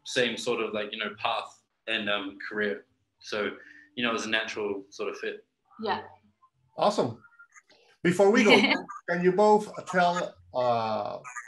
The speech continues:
Speaker 3: tell to the fans, uh, where they can find you on social medias? Instagram, Facebook,
Speaker 2: Yeah.
Speaker 3: etc.
Speaker 2: So, uh, I'll go first 'cause I think I've got less than you. But,
Speaker 1: <laughs>
Speaker 2: um, for me, I am on Instagram, and it's Jess Jackson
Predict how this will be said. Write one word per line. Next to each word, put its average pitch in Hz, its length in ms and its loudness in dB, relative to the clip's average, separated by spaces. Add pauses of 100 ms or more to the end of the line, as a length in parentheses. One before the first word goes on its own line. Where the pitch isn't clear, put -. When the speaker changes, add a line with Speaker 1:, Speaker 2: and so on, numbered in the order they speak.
(600)
Speaker 3:
tell 147 380 4
to 143 80 -2
the 120 80 -4
fans, 147 540 0 (580)
uh, 123 140 4
where 160 180 6
they 190 140 6
can 185 160 2
find 170 300 0
you 165 100 -2
on 135 80 -6
social 170 300 -12
medias? 165 480 -8 (880)
Instagram, 123 460 -2
Facebook, 175 120 4
Speaker 2:
Yeah. 247 120 8
Speaker 3:
etc. - 140 0 (340)
Speaker 2:
So, 226 600 -2 (840)
uh, 247 240 6
I'll 285 160 8
go 294 80 8
first 247 340 4
'cause 240 100 0
I 226 60 0
think 226 160 -6
I've 202 100 -6
got 202 120 0
less 202 200 2
than 208 100 -2
you. 208 140 -2
But, 233 200 6
Speaker 1:
<laughs> 226 140 6
Speaker 2:
um, 240 680 8 (360)
for 277 100 4
me, 320 220 10
I 247 180 8
am 254 240 8
on 233 420 6
Instagram, 269 720 4
and 220 140 6
it's 214 220 -2
Jess 233 340 4
Jackson 240 640 4